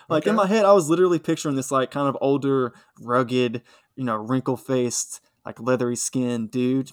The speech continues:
Speaker 1: No,
Speaker 2: Yeah.
Speaker 1: man, he's, like, a young white guy with, like, kinda long hair, a mustache, and then you just hear his voice, and it's, like, it's just so, <sighs> I don't even know. It's just,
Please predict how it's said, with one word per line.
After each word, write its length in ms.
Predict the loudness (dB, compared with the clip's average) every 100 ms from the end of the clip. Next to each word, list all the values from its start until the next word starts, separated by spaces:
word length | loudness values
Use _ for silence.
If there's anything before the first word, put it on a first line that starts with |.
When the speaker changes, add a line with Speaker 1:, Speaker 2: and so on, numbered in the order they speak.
| _
Speaker 1:
No, 280 | -8 -4 -2
Speaker 2:
Yeah. 240 | -2 -2
Speaker 1:
man, 160 | -2 -6
he's, 180 | -8 -6
like, 140 | -6
a 80 | -4
young 360 | -4 -4 -4 -2
white 260 | -2 -2
guy 260 | -2 -2 -2
with, 160 | -4 -2
like, 220 | -4 -4
kinda 180 | -4 -2
long 280 | 2 0 0
hair, 340 | -4 -2 -2
a 60 | -2
mustache, 920 | -4 -4 -4 -6 -6 -4 -6 -10 -14 _ _ _ _ -16 -10
and 100 | -6
then 120 | -6
you 60 | -4
just 180 | -4 -2
hear 100 | -2
his 100 | 0
voice, 240 | -2 -2
and 60 | -4
it's, 140 | -4
like, 180 | -4 -4
it's 260 | -6 -10 -12
just 340 | -12 -10 -8 -4
so, 680 | -2 0 0 -2 -4 -8 -14 _ _ _ _ _ _ _ _ _ _ _ _ _
<sighs> 160 | _ _
I 400 | -12 -12 -12 -14 -8
don't 120 | -4
even 180 | -2 -2
know. 520 | 0 0 0 -2 -6 -14 _ _ _ _ _ _ _ _ _ _ _ _
It's 120 | -14
just, 220 | -14 -10